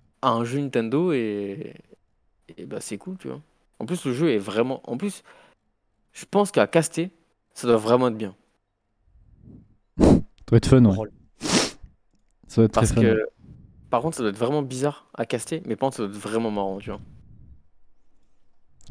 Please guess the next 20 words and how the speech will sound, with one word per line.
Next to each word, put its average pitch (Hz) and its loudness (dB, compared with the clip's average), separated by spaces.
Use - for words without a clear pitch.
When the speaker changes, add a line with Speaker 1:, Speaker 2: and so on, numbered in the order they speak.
Speaker 2:
C'est - -4
clair. 95 -10
Speaker 1:
Donc, 104 -8
euh, 95 -10
voilà 113 0
mon 104 -8
avis. 95 -8
Donc, 110 -12
euh, - -8
Speaker 2:
Ok. 170 4
Speaker 1:
donc 131 6
Mario 147 0
Striker, 117 -8
très 135 -4
bon 127 -6
petit 110 -12
jeu, 104 -10
euh, 107 -10
je 107 -12
recommande. 95 -8